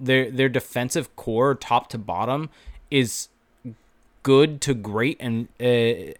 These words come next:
and I think that that is something that's gonna be a very good thing for this team for this season. And so I think the bigger issue this year is the forward group. I think the defense, there, there's a good enough group there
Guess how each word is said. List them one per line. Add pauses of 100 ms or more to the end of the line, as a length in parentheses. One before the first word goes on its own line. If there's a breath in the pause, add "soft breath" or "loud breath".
and
I
think
that
that
is
something
that's
gonna
be
a
very
good
thing
for
this
team (380 soft breath)
for
this
season.
And
so (320 soft breath)
I
think
the
bigger
issue
this
year
is
the
forward
group.
I
think
the
defense,
there,
there's
a
good
enough
group
there